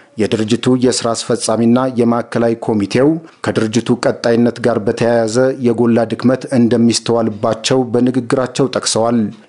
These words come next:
የንቅናቄው ቀጣይ ተስፋ በቁጥር አነስተኛ የሆነው የስራ አስፈጻሚና የማዕከላዊ ኮሚቴ አባሉ ሳይሆን በድርጅቱ ካድሬዎች ላይ የተመሰረተ መሆኑን ሊቀመንበሩ አመልክተዋል።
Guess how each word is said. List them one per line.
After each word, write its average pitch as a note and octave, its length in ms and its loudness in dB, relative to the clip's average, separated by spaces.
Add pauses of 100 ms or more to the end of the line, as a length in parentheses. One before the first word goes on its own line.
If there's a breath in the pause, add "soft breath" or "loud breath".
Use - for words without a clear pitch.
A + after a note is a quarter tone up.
(120)
የንቅናቄው B2 680 2
ቀጣይ A#2+ 380 -2
ተስፋ - 280 -4 (280)
በቁጥር A#2 520 0
አነስተኛ A#2 560 0
የሆነው A2+ 380 0 (100)
የስራ A#2+ 320 0
አስፈጻሚና A#2 720 0 (180)
የማዕከላዊ A#2 640 0
ኮሚቴ A#2+ 400 -2
አባሉ A#2 360 0
ሳይሆን G2+ 400 0 (340 loud breath)
በድርጅቱ A2+ 560 -2
ካድሬዎች A#2 540 -2
ላይ B2+ 240 2
የተመሰረተ A#2 760 0
መሆኑን A#2 440 2
ሊቀመንበሩ B2+ 600 0
አመልክተዋል። A2+ 640 -2